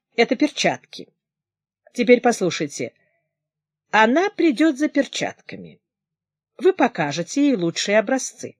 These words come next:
Когда она сделает выбор, вы обработаете эту пару. Чтобы она надела их немедленно, вы поможете ей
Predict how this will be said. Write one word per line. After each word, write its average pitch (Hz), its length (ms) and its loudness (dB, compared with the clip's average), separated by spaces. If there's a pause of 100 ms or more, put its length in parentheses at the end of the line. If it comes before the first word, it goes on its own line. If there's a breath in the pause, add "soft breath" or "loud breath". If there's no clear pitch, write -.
(920 soft breath)
Когда 285 300 2
она 359 140 2
сделает 247 480 4
выбор, 175 460 -2 (640)
вы 320 440 6 (180)
обработаете 269 840 4
эту 156 200 -4
пару. 120 440 -12 (760 soft breath)
Чтобы 262 360 2
она 262 260 4
надела 240 400 6
их 240 200 4
немедленно, 254 800 2 (680)
вы 277 440 6
поможете 285 800 2
ей 285 420 4